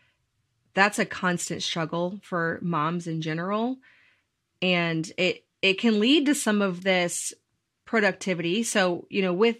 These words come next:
with that, you have your family's needs ahead. Are you able to create a loose schedule or a list of priorities for a day that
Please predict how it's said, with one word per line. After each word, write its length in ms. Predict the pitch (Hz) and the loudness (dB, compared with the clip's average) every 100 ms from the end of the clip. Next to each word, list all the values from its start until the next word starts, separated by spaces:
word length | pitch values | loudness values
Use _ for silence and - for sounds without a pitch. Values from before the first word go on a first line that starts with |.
| - | -6
with 220 | 190 226 226 | 0 0 6
that, 240 | 175 - | 6 6
you 100 | 208 | 2
have 380 | 214 208 202 208 _ _ _ | 4 4 2 -6 _ _ _
your 220 | 180 190 180 | -2 0 0
family's 580 | - 196 202 208 190 185 | 0 -2 0 -2 -2 -4
needs 480 | 180 170 165 - - | -2 -4 -6 -12 -6
ahead. 440 | 170 165 170 151 - - - - - - | -6 -2 -2 -2 -4 -16 -20 -20 0 6
Are 80 | |
you 140 | 262 294 | 6 8
able 300 | 262 269 294 | 4 4 0
to 720 | - 269 247 233 233 220 208 - _ - | 0 2 4 4 4 2 -2 -10 _ -4
create 680 | 254 220 208 220 - - - - | 2 4 4 4 -2 -10 -8 -2
a 260 | 185 180 | 2 2
loose 560 | 175 202 262 254 - - _ - | 0 2 2 2 -4 -10 _ -12
schedule 960 | - - 202 202 214 208 202 196 196 | -8 2 2 2 0 2 2 0 -2
or 480 | 175 175 165 156 - - | 0 2 4 2 0 -2
a 160 | 165 - _ - | -4 -6 _ 0
list 320 | 214 233 - | 2 2 -2
of 120 | 196 | -4
priorities 760 | - 214 196 190 196 196 190 - - - - _ _ | 2 2 4 2 2 2 0 -6 -20 -20 -20 _ _
for 240 | 208 208 | 2 4
a 80 | - | 2
day 500 | 180 185 185 180 175 | 0 2 4 2 0
that 520 | 170 190 175 160 - | 2 6 6 4 -4